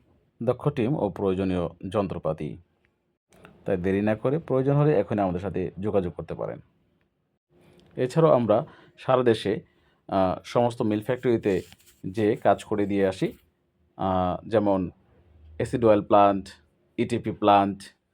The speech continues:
আহ, বিভিন্ন পাওয়ার প্ল্যান্টের, আহ, স্টোরেজ ট্যাঙ্ক, পন্ড, ড্রেন, আহ, যে জায়গাগুলোর মধ্যে হাই কোরিওসিভ থাকে সেই জায়গাগুলোকে আমরা কোরিওসিভ রেজিস্ট্যান্ট করে দেই, বা যেখানে সালফিউরিক,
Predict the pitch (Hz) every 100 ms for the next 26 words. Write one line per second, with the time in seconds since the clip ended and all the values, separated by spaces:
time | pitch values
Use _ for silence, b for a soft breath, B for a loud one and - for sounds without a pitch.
0 | _ _ _ - 113 98 82 107 107 110
1 | 107 104 107 107 107 101 107 101 82 98
2 | 92 90 85 - 110 107 107 - 101 101
3 | 98 - - _ - 101 98 101 95 -
4 | 87 101 107 104 101 98 - _ _ _
5 | _ _ _ _ _ - 60 50 - -
6 | 107 120 113 110 110 104 104 104 98 92
7 | 107 175 160 98 95 98 101 101 104 -
8 | 101 80 113 104 156 - b b - 123
9 | 110 104 104 107 101 95 98 95 98 95
10 | - - 98 95 101 - 107 104 117 143
11 | B B B 85 101 107 - 135 - 123
12 | 120 - - 143 -